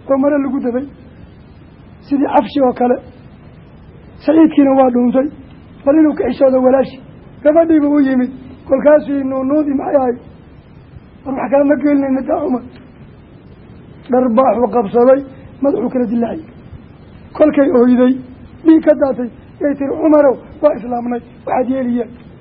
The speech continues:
Waxaad maqlaysayna Qur-aan buu ah. Isagii dhiiggeedii buu ku naxay. Markaasuu yidhi, "Bal waxaad akhrinayseen." Hal ay tuso.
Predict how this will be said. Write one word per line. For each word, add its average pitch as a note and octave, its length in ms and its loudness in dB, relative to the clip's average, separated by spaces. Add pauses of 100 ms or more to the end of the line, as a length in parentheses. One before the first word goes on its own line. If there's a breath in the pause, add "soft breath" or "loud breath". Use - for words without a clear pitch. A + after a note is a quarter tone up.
(720)
Waxaad C#4+ 220 -2
maqlaysayna C#4 480 2
Qur-aan B3+ 300 0
buu A3+ 120 -6
ah. - 60 -14 (720)
Isagii C4 300 -2
dhiiggeedii A#3 380 -2
buu G#3+ 100 -6
ku A3 100 -6
naxay. - 260 -14 (1400)
Markaasuu B3 460 2
yidhi, G#3 260 -4 (1800)
"Bal A#3+ 140 2
waxaad B3 260 4
akhrinayseen." B3+ 680 0 (1120)
Hal D4 160 4
ay A#3+ 160 -6
tuso. - 180 -20